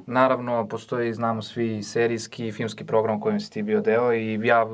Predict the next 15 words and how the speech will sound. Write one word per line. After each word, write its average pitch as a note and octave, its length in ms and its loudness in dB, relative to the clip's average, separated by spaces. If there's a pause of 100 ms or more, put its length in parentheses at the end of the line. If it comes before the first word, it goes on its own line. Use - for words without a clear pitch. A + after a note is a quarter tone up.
(100)
nikad B2 320 -4
neću A2 240 -6
prežaliti, A2 640 0
ovaj, G#2+ 140 2
posljednju A2+ 400 -2
epizodu, G#2+ 720 0
ovaj, G#2+ 520 0 (340)
Južnog A2+ 320 -2
vetra, A2 340 2
<laughs> - 0 -
za G#2 80 -4 (120)
mene A#2+ 160 -6
je A2+ 60 -4
bilo A2 240 -2
zaista - 440 2